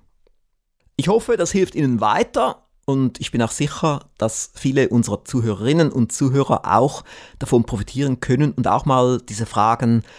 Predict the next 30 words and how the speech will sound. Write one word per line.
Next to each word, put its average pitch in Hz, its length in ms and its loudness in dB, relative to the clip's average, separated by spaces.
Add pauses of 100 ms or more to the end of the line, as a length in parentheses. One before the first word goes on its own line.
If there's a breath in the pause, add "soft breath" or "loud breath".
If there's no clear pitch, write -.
(300 loud breath)
anwenden 123 440 2
sollten. 87 580 -6
Also 110 160 -6
am 110 40 2
besten 135 260 0
schreiben 120 260 0
Sie 120 100 0
auch 104 120 0
diese 113 220 -6
Fragen 104 340 0
mal 90 220 2
auf. - 520 -6 (1200 soft breath)
Also 113 100 -6
ich 123 40 -2
werde 143 100 4
mal 135 100 4
spontan 135 480 0
das 135 140 0
schnell 110 220 0
zusammenfassen. 202 880 0 (220)
Der 131 80 2
erste 165 220 2
Punkt, 175 680 -2
investieren 127 480 2
Sie 143 140 -2
genügend 139 560 0
in 117 220 0
Ihre 117 440 -2
eigene 98 540 0 (120)
Weiterbildung. 202 960 0